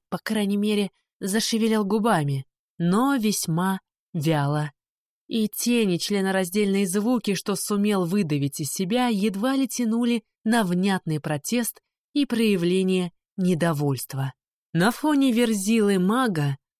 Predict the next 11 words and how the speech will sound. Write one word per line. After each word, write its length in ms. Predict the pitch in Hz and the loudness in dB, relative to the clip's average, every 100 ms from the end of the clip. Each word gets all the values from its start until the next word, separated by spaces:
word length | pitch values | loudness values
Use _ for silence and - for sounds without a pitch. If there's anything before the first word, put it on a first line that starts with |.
| _ - | _ -4
Уокман 640 | 185 262 277 214 175 147 - _ _ - | 2 2 2 0 0 -2 -6 _ _ -12
стал 400 | - - 277 262 | -8 -2 0 2
будто 400 | 220 254 - 247 | 0 0 0 2
ниже 400 | 226 226 202 226 | 2 2 2 0
ростом. 560 | 240 180 - - 131 - _ _ _ _ - | 0 -2 -4 -8 -10 -10 _ _ _ _ -6
Весь 320 | 220 233 208 | 0 2 0
скукожился 1000 | - 240 - 294 294 226 196 175 - 190 | -2 -4 0 2 2 2 0 -2 -2 0
и 120 | 185 | 0
смотрел 500 | - 220 226 262 269 | 0 -2 0 0 0
на 120 | 220 | 2
нахала 640 | 208 208 - 285 277 226 | 2 0 -2 -2 0 0